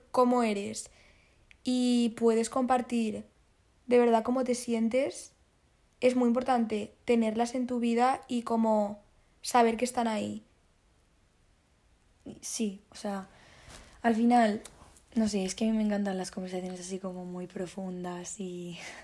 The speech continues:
Speaker 1: Sí, a mí
Speaker 2: como muy de pensar en qué está pasando y cómo estoy. Entonces, em, al final, yo creo que si lo piensas, es-, está bien que lo pienses tú solo y tal, pero también necesitas como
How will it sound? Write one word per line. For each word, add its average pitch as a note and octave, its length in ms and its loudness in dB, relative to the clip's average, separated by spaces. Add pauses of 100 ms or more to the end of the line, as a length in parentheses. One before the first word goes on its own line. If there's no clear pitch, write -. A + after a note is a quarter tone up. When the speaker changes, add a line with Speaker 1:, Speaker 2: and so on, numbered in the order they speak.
Speaker 1:
Sí, - 240 -4
a B3 80 4
mí A#3 80 2
Speaker 2:
como A#3 180 6
muy A3 260 6
de G#3+ 440 4
pensar G3 420 -4
en F#3+ 220 -8
qué F#3+ 100 -8
está F#3 220 -6
pasando F#3 760 -2
y F3+ 340 -8 (260)
cómo F#3 220 -6
estoy. F#3 480 -8 (800)
Entonces, G3+ 720 0
em, F#3 680 -2 (380)
al G#3 120 -2
final, G#3 420 0 (640)
yo C4+ 100 4
creo C4+ 140 4
que A#3 100 4
si A#3 140 4
lo G#3 120 4
piensas, A#3 520 0 (500)
es-, A#3 260 2
está C4 260 6
bien C4+ 280 4
que A#3+ 260 2
lo A3 240 2
pienses A3+ 540 0
tú A3 100 2
solo A3+ 460 2
y A3 80 0
tal, A3 320 0
pero G#3 260 0
también G3+ 300 0
necesitas A#3 360 2
como G3 440 4